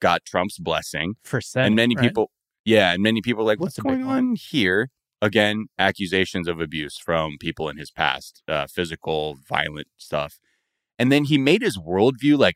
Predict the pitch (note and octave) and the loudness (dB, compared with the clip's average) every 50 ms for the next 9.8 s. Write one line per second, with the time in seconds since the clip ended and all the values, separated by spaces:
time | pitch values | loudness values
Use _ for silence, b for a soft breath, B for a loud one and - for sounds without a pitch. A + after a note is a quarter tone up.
0 | - D2 D2 C#2+ C#2 D2 D#2 F2+ A2+ C3 B2+ C3 A#2 F#2 - - - - - E2+ | -2 _ -20 -20 -16 -8 -2 2 2 2 2 2 -2 -2 -4 -8 -14 -10 -6 -4
1 | F2 G2 A2 A#2 B2 B2 B2+ - _ - F#2+ F#2 F2 E2 D2+ - - - - _ | 0 2 2 2 2 0 -2 -4 _ 0 0 2 2 0 -4 -6 -10 -20 -16 _
2 | - E2+ F2+ G2 A#2 - - - C#3+ C#3+ - - - B2+ A2 G2+ - - B2+ B2 | 0 2 2 2 2 -2 -4 -2 -2 -2 -4 -2 2 2 2 2 4 2 4 4
3 | D3+ D#3 E3 b b b b b b b A#2 - F3 - F3+ E3 D3 C#3 - - | 4 2 2 b b b b b b b 2 2 2 4 2 4 4 4 2 2
4 | - C#3 C3+ D3 - - - A2+ G#2+ G#2+ G2 - C3 C#3 C3 C#3+ C3 A#2 G#2+ G2 | 2 4 4 4 4 2 2 2 4 4 2 2 2 2 2 4 4 6 4 4
5 | - _ - F#3 A#3+ C#4+ C#4+ C#4+ C#4 A#3 C4+ G#4 B4 B4+ B4+ A4 - G4+ F4 A3+ | 2 _ 0 2 4 4 6 4 4 4 4 2 2 0 -2 2 2 2 2 2
6 | G3 G#3+ F#3 - - F3+ F3+ F#3+ F#3 F3 D#3 D3 C#3 D#3 E3+ E3 C#3 A#2+ A2 G#2 | 2 0 -2 2 6 8 8 8 8 6 4 4 6 6 6 6 6 6 6 4
7 | F#2+ E2+ - - - G#2 A2+ D#3+ A3 - - B3+ A#3+ B3+ G#3+ - A#3 A#3 A#3+ B3 | 4 2 -4 -2 2 6 6 6 6 4 0 -4 -4 -4 -2 0 2 2 2 2
8 | A#3+ A#3 F#3 - D3 C#3 B2 - - D#3 D3+ C3 G#2+ F2+ G#2 B2 D3 C#3+ B2 A#2 | 0 -2 -2 0 0 0 0 2 4 4 6 6 4 4 4 4 4 4 4 4
9 | B2+ D3+ D#3+ C#3+ A#2 F#2 G#2+ G#2+ G2+ F#2 G2 F#2 E2+ - - | 4 2 4 2 2 4 4 2 2 2 0 0 0 -2 -6